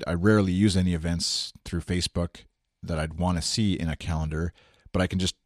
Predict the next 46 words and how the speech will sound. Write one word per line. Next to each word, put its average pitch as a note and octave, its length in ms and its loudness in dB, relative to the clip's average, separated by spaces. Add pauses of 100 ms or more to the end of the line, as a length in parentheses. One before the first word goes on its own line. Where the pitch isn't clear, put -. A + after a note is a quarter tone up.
(100)
turn F#2 220 2
off D#2+ 240 -2
that D2+ 160 -6
calendar D#2 540 -6
inside C#2+ 380 -8
Sunrise F2+ 460 0
and D2+ 100 -2
not D2+ 180 -4
see - 180 -6
it C#2+ 100 -6
anymore C#2+ 320 -8
if - 80 -14
I C#2+ 60 -6
don't D#2 280 -6
really C#2 200 -8
want - 320 -10
to, D2+ 220 -8
or C#2+ 200 -8 (340)
if E2 80 -14
it D2 80 -6
gets C#2 200 -8
inundated C#2 480 -6
with C#2 280 -12
dumb D2 300 -6
events C#2+ 360 -8
that - 120 -10
you're C2 140 -8
invited C2+ 380 -10
to, - 260 -8 (720)
bulk D2+ 340 -4
invites C#2+ 400 -4
or D#2 40 -6
whatever D2 260 -6
on C2+ 80 -8
Facebook - 400 -8
and C#2 80 -8
stuff - 240 -8
like C#2 100 -10
that. - 220 -8
You - 80 -8
can G2 100 2
have, G#2+ 260 4
you B2 80 -4
know, E2+ 140 2
the D#2+ 140 -4
Facebook D#2+ 280 -6